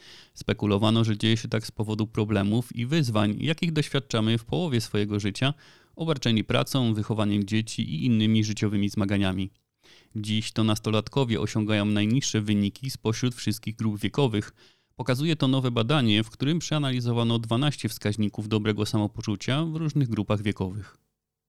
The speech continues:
Zdrowie psychiczne i leczenie chorób są niezmiernie ważne, ale równie istotne jest zadbanie o szersze aspekty naszego psychicznego spokoju, który kształtuje się na co dzień w oparciu o relacje społeczne, bezpieczeństwo finansowe,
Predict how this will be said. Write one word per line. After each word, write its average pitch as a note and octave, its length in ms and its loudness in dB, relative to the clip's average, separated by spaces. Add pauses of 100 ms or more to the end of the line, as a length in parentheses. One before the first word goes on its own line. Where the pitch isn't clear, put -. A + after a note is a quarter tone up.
Zdrowie A#2 400 0
psychiczne B2 540 -2
i - 120 -4
leczenie A2+ 380 0
chorób B2+ 360 0
są A#2 160 0
niezmiernie A2+ 540 2
ważne, A#2 440 2 (160)
ale C3+ 200 0
równie D3+ 280 0
istotne A#2 560 0
jest A#2 180 2
zadbanie A2 580 0
o A2 200 2
szersze A2+ 440 -2
aspekty A2 460 -2
naszego A2 380 -2
psychicznego A2 520 -2
spokoju, A#2+ 500 0 (460)
który G3 220 -6
kształtuje D#3 440 -2
się D#3+ 120 -2
na D#3+ 100 0
co E3+ 200 -2
dzień A2 200 4
w A2 80 -6
oparciu B2 520 -2
o G#2+ 40 2
relacje G#2+ 380 0
społeczne, A#2 640 0
bezpieczeństwo A2+ 640 0
finansowe, A#2 600 0